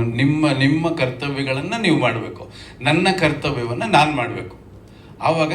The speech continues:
ಸಿನಿಮಾ ಚೆನ್ನಾಗಿರುತ್ತೆ ಅಲ್ವಾ? ಅಷ್ಟೇ. ಇನ್ನೆರಡು ಸಾಂಗ್ ಇದೆ, ಸದ್ಯದಲ್ಲೇ ಬಿಡುಗಡೆ ಮಾಡ್ತೀವಿ. ಮೂವತ್ತೊಂದಕ್ಕೆ ಸಿನಿಮಾ ಬಿಡುಗಡೆ ಆಗ್ತಾ ಇದೆ. ಸಿನಿಮಾ ನಾಡಿನ ಜನತೆಗೆ ದೊಡ್ಡ ಸಂದೇಶವನ್ನ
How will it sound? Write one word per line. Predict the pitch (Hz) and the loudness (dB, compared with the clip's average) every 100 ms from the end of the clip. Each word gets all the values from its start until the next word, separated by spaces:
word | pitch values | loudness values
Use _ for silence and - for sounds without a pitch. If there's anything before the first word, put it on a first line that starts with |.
| - | -4
ಸಿನಿಮಾ | - 139 131 - - - - - - | -4 -4 -4 -6 -10 -16 -20 -20 -4
ಚೆನ್ನಾಗಿರುತ್ತೆ | 151 151 143 120 120 - - - - - - - - - - - - | 2 4 4 0 -6 -12 -16 -20 -20 -20 -20 -20 -20 -20 -20 -20 -8
ಅಲ್ವಾ? | 131 139 139 131 - - - - - - - | 0 2 2 0 -6 -16 -20 -20 -20 -20 -8
ಅಷ್ಟೇ. | 135 143 - | -4 -4 -6
ಇನ್ನೆರಡು | 117 147 143 139 | -6 -2 -2 -2
ಸಾಂಗ್ | - 131 131 147 | -4 -4 -2 -2
ಇದೆ, | 170 175 - - - - - - - | -4 -6 -8 -16 -20 -20 -20 -20 -12
ಸದ್ಯದಲ್ಲೇ | 107 117 127 120 117 | -8 -4 -2 -2 -4
ಬಿಡುಗಡೆ | 117 107 117 123 | -4 -4 -2 -2
ಮಾಡ್ತೀವಿ. | 117 110 113 113 120 - - - - - | -2 -2 -4 -6 -6 -8 -14 -20 -20 -18
ಮೂವತ್ತೊಂದಕ್ಕೆ | 98 131 135 123 117 107 107 | -6 -4 -4 -4 -6 -8 -10
ಸಿನಿಮಾ | - 104 107 | -10 -8 -8
ಬಿಡುಗಡೆ | 101 120 139 | -6 -4 -2
ಆಗ್ತಾ | 139 123 - | -2 -2 -4
ಇದೆ. | 113 127 131 - - - - - - | -6 -6 -8 -12 -20 -20 -20 -20 -10
ಸಿನಿಮಾ | 131 127 135 139 - - - - | -2 0 0 0 -4 -10 -14 0
ನಾಡಿನ | 123 127 131 | 2 2 0
ಜನತೆಗೆ | 113 120 123 120 113 123 - - - - | -4 -4 -4 -6 -6 -8 -10 -14 -20 -10
ದೊಡ್ಡ | 123 131 135 | -4 0 4
ಸಂದೇಶವನ್ನ | 160 127 120 127 127 123 120 | 2 2 -2 -2 -2 -4 -4